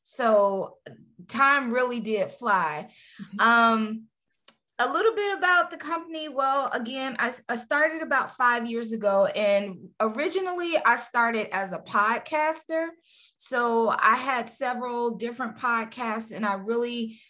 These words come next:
Speaker 1: kind of dove into, um, audiobooks in twenty sixteen. And I wanted to do a podcast about, um, sharing new voices that I heard with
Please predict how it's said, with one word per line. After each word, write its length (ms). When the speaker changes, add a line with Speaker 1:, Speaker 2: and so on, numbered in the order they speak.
Speaker 1:
kind 240
of 140
dove 460
into, 880
um, 440
audiobooks 680
in 140
twenty 360
sixteen. 920
And 440
I 140
wanted 320
to 120
do 140
a 80
podcast 840
about, 600
um, 580
sharing 920
new 240
voices 840
that 140
I 120
heard 460
with 380